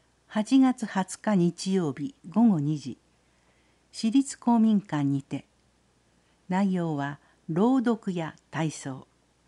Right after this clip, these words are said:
定員は先着六人。費用は無料。申し込みは八月五日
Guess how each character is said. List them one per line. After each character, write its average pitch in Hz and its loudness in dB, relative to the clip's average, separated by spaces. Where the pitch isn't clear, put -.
定 247 4
員 220 4
は 180 -4
先 247 2
着 202 -6
六 165 -6
人。 135 -4
費 254 4
用 180 0
は 131 -6
無 131 -4
料。 127 -10
申 214 2
し - -16
込 214 0
み 196 2
は 165 -4
八 190 2
月 233 0
五 - -8
日 - -6